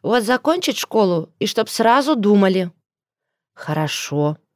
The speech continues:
покладисто согласился Витар. «Подумать согласился».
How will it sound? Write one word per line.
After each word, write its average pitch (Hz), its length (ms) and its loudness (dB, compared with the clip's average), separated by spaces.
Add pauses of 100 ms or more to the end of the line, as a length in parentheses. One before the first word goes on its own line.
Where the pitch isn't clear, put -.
(100)
покладисто 147 560 -6
согласился 156 640 -6
Витар. 151 440 -10 (420)
«Подумать 196 480 -4
согласился». 170 920 -8